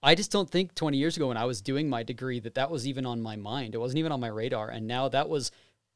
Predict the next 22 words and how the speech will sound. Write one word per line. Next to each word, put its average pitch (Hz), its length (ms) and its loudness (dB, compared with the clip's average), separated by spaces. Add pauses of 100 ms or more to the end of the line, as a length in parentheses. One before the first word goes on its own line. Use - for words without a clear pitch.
de-, 151 140 -2
determined 147 440 -2
to - 60 -12
be 135 120 0
a 131 80 -2
top - 380 -2
priority 127 480 0
for - 160 -6
our 113 80 0
department, 120 480 -6
is 110 120 -8
not 151 140 0
just - 120 -4
a 175 60 0
polymers 143 380 0
person, 117 280 -6
but 117 160 -2
a 110 40 -6
polymers 135 400 -4
person 135 420 -4 (360)
dedicated 143 520 2
towards 113 420 -4